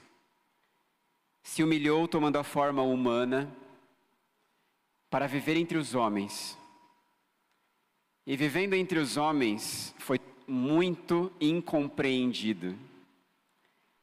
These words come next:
Foi questionado, foi acusado, foi preso,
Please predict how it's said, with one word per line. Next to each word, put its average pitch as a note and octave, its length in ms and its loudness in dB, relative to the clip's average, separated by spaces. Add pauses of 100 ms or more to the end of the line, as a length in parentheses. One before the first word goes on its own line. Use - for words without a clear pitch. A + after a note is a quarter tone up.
(880)
Foi B2 840 0 (320)
questionado, A#2+ 800 -2 (1700)
foi A#2+ 260 -2
acusado, G#2+ 800 -2 (600)
foi F2+ 220 -2
preso, C3 580 -2